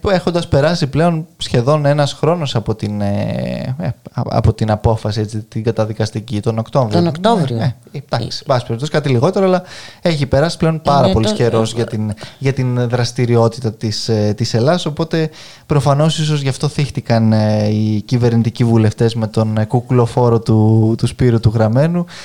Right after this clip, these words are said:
Speaker 1: διότι δεν, δεν, δεν μπορεί, θίγεται η, η δημόσια τηλεόραση με τέτοια και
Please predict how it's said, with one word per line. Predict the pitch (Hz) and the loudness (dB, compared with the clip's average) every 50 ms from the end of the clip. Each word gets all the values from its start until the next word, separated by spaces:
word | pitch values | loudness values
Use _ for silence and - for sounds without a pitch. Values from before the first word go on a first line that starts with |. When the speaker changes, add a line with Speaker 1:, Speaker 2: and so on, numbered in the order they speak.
| - - - | -20 -14 -12
Speaker 1:
διότι | 139 127 139 135 131 - 135 131 131 131 127 | -6 -4 -4 -4 -4 -4 -6 -6 -6 -4 -4
δεν, | 135 135 135 - | -2 -4 -2 0
δεν, | 143 151 143 135 123 | 0 0 0 -2 -2
δεν | 127 139 127 | -2 0 2
μπορεί, | 127 135 131 123 123 120 113 110 110 110 113 113 113 113 117 120 110 - | 4 4 4 4 4 4 4 4 4 4 2 2 2 2 0 0 -2 0
θίγεται | - 151 147 135 139 127 127 - 120 117 117 | 0 0 2 2 0 0 0 2 2 4 4
η, | 117 117 117 117 117 117 120 123 123 - 147 151 190 214 226 214 - | 4 4 4 2 2 2 2 2 2 2 0 0 -2 -4 -4 -6 -2
η | - - 170 160 | 0 2 2 4
δημόσια | 143 151 147 135 135 143 151 143 - 135 120 | 2 2 2 2 2 2 2 2 2 0 2
τηλεόραση | 113 123 123 120 117 120 123 123 117 117 - | 2 2 4 4 4 4 4 2 2 0 0
με | 120 110 113 | -2 -2 0
τέτοια | 110 160 180 180 - - 175 | 0 0 -2 -2 -2 -4 -6
και | 165 - - - - 156 139 135 | -6 -8 -12 -12 -10 -8 -6 -6